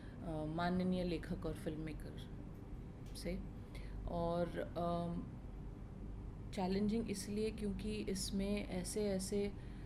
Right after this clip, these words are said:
actors हैं जो अपनी, अ,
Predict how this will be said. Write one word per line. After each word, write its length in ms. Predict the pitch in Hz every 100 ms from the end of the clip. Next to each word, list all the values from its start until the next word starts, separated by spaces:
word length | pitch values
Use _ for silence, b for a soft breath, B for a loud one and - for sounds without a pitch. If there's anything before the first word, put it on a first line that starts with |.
| -
actors 400 | 170 - 202 196
हैं 320 | 190 185 190
जो 240 | 185 185 185
अपनी, 560 | 185 190 185 190 196 - B B B -
अ, 380 | 170 165 160